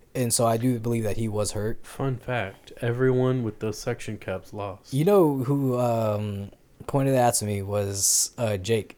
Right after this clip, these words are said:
Speaker 1: Also,
Speaker 2: Really?
Speaker 1: yeah, the other night when we, I got home, we were on the game, uh, playing Call of Duty, and he was like, "Yeah," he's like, "Yeah, man." He's like, "Do you notice?" I was like, "No." He's like, "Yeah." But
Speaker 2: Yeah, everyone who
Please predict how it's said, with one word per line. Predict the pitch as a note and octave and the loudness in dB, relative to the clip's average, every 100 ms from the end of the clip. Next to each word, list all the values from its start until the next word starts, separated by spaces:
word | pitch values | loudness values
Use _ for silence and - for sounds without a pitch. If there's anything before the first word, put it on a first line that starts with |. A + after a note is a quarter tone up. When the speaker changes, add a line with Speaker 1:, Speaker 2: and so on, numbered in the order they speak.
| _ | _
Speaker 1:
Also, | B2+ A#2 - G2+ | -2 -2 0 -2
Speaker 2:
Really? | A2+ B2+ | -2 -2
Speaker 1:
yeah, | A#2 G#2+ | 0 0
the | G#2+ | 0
other | A2+ A2+ | 0 0
night | A2 | -2
when | G2+ G#2 | -2 -4
we, | A2 G#2+ | -4 -4
I | A2 | -4
got | G#2+ G#2 | -4 -4
home, | G#2+ G2+ | -4 -4
we | |
were | G2 | -6
on | G2 | -6
the | G2 | -6
game, | G#2 G2+ F#2+ - - - - - | -6 -6 -8 -14 -20 -20 -20 -10
uh, | A2+ G#2+ | -4 -4
playing | A2+ A2+ | -4 -4
Call | A#2 G#2+ | -2 -2
of | |
Duty, | G#2+ A#2 G2+ G2 | 0 -2 -2 -4
and | A2+ | -4
he | A2+ | -4
was | A2 | -4
like, | G#2 | -4
"Yeah," | A#2 A#2 G#2 G#2 | -2 0 0 -2
he's | A2 A2 | -4 -4
like, | A2 | -2
"Yeah, | C3+ | -2
man." | G#2 A2+ A2+ | -2 -4 -4
He's | A2+ A2 | -6 -6
like, | G#2 | -4
"Do | |
you | A2 | -2
notice?" | A#2 C3+ | 0 2
I | C#3+ | 0
was | A#2 | -2
like, | G2 | -2
"No." | G#2+ C#3 - | -2 0 -2
He's | A#2 A2+ | -4 -6
like, | G2+ G2+ | -6 -6
"Yeah." | A2 G#2 - - - - - - _ - - | -6 -6 -10 -20 -20 -20 -20 -20 _ -12 -2
But | G#2 | 0
Speaker 2:
Yeah, | G2+ | 0
everyone | G#2+ B2 C3 C#3 | 0 0 2 2
who | B2+ B2 A#2+ A#2 | 0 0 0 -2